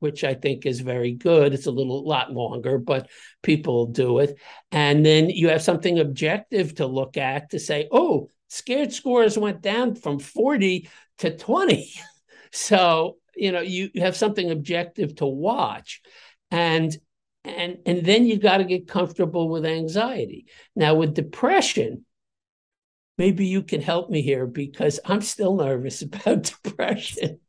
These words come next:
and I'm pretty aggressive, as you might see. And I still get nervous that I'm gonna miss someone, gonna kill themselves, and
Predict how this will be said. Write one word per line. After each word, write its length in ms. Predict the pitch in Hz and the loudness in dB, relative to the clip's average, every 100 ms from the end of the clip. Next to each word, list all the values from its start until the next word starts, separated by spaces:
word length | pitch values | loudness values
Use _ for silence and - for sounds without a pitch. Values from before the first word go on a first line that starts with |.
| - - - | -20 -18 -4
and 160 | 185 226 | 2 6
I'm 160 | 240 | 4
pretty 300 | 240 208 180 | 6 4 4
aggressive, 560 | 147 151 175 196 165 127 | 0 2 2 2 0 0
as 200 | 127 123 | -2 -4
you 120 | 131 | -4
might 280 | 131 127 123 | -4 -4 -8
see. 460 | - 214 185 147 - - _ - | -2 2 2 0 -6 -20 _ -12
And 220 | 151 151 175 | -6 -6 -4
I 100 | 208 | -6
still 280 | - 247 | -4 -2
get 220 | 226 208 156 | 0 0 2
nervous 460 | 151 156 151 151 | 4 4 2 0
that 140 | 147 135 | 0 -2
I'm 140 | 139 | -2
gonna 220 | 139 135 | -2 -2
miss 320 | 127 143 139 | -2 -2 -4
someone, 600 | - 143 139 135 127 123 151 - | -6 -2 -2 -2 -2 -4 -6 -8
gonna 240 | 143 131 120 | -4 -2 -4
kill 280 | - 143 135 | -2 -2 0
themselves, 640 | 131 - 139 123 123 113 | -2 0 -2 -2 -6 -6
and 220 | 120 117 | -6 -6